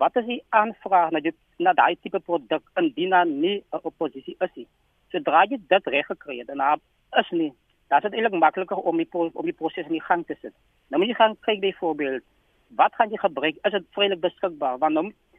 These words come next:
omdat jy nog nie regtig waar inkomste genereer uit dit, het jy moet jy, dit moet iets wees wat, wat, wat, wat jy verniet of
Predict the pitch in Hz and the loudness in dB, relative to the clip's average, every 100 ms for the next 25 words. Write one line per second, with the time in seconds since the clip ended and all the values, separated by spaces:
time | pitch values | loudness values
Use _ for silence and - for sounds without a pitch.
0 | _ _ 196 220 214 226 220 233 285 - | _ _ -2 0 0 0 -4 -2 -2 0
1 | 123 165 196 180 180 - - 254 - 202 | 2 2 2 2 0 -2 -6 -6 -4 -6
2 | - 185 185 170 135 147 170 165 190 156 | -4 -6 -2 -2 -2 -2 -4 -2 -4 -4
3 | 147 147 147 160 190 - _ _ _ - | -6 -8 -8 -8 -12 -16 _ _ _ -12
4 | 151 202 277 - 247 180 190 175 165 156 | 0 2 2 0 -8 -4 -4 2 2 2
5 | - _ 143 156 139 143 143 151 147 175 | 0 _ 0 0 2 0 2 0 0 -6
6 | - _ - 196 143 175 - | -8 _ -6 -4 -4 -4 -4